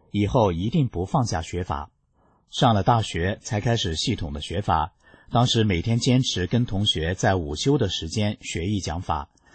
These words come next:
坚持到一九九九年七二零，修炼环境被破坏了。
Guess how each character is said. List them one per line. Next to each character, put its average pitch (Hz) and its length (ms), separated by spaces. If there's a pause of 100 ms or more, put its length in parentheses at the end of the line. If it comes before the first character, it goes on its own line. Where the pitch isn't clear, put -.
(140)
坚 123 220
持 110 140
到 95 220
一 123 160
九 90 220
九 113 200
九 78 180
年 80 220
七 - 200
二 101 180
零， 76 340 (240)
修 - 240
炼 113 160
环 76 220
境 92 280
被 78 220
破 82 240
坏 82 200
了。 76 200